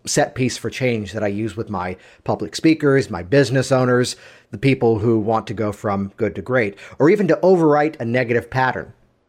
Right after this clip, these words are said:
So we don't always have to do regression and the, the negative phrasing of drag them through the mud and drag them through the problem once again. No, it doesn't always have to be that way.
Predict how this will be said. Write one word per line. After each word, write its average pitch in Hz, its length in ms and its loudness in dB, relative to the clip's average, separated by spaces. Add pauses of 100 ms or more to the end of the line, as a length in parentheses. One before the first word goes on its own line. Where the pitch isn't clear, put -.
(500)
So 143 200 4
we 135 140 4
don't 175 220 4
always 170 220 4
have 143 160 -2
to 143 100 0
do 139 100 4
regression 120 640 0
and 110 160 -2
the, 110 240 -2 (580)
the 104 160 -2
negative 123 360 2
phrasing 117 360 0
of 95 120 -4
drag 117 260 -2
them 113 140 -4
through 110 180 2
the 104 60 0
mud 135 340 2
and 101 140 -4
drag 107 260 -2
them 110 100 -6
through 87 120 -14
the 101 100 -8
problem 151 400 -2
once 90 240 -10
again. 98 240 -8
No, 160 160 0
it 98 80 -8
doesn't 120 240 -4
always 107 260 -2
have 92 200 -8
to 107 80 -8
be 156 160 0
that 101 260 -6
way. 69 320 -8